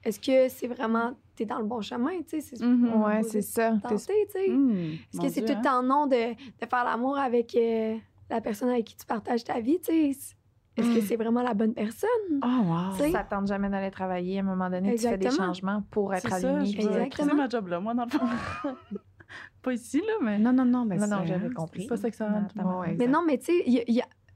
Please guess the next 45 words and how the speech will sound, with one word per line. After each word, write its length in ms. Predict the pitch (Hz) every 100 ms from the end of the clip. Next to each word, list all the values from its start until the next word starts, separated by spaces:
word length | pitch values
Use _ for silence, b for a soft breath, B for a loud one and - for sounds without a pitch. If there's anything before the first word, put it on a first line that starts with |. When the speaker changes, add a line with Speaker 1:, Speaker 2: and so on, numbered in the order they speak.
| _ _ -
Speaker 4:
Mais 120 | 208
Speaker 1:
il 60 | 226
y 60 |
a 40 | 233
Speaker 4:
faire 120 | 262
Speaker 1:
une 60 | 269
Speaker 4:
l'amour, 340 | 220 233 285
tu, 220 | 262 -
tu 140 | 185 196
le 100 | 190
dis, 260 | 175 247 254
et 260 | 160 180 185
c'est 100 | 175 165
ça. 60 | 254 247 B _ _ -
Faire 140 | 233
l'amour 340 | 233 214 233
pour 160 | 254 226
l'autre, 460 | 202 214 254 269 -
on... 340 | - 180 175 - - _ _ -
il 80 |
y 40 | 214
a 40 |
beaucoup. 400 | 180 226 - 247 - - -
Je, 120 | 202 208
moi, 120 | 247
je 100 | 233
l'ai 80 | 196
fait 180 | 220 220
longtemps, 300 | 233 247 247
longtemps, 260 | 240 233
longtemps. 320 | 226 220 233 247 B - -
Il 60 | 196
y 20 |
a 20 | 185 - - -
énormément 640 | 269 254 254 233 214 226
de, 220 | 226 196
de 120 | 180 180
personnes 500 | 190 202 - 226 226
qui 140 | -
font 300 | - 226 220
ça, 300 | 220 - 214 226
qui 120 | -
font 120 | 214 220
Speaker 3:
Mhm. 40 |
Speaker 4:
l'amour 340 | 208 196 214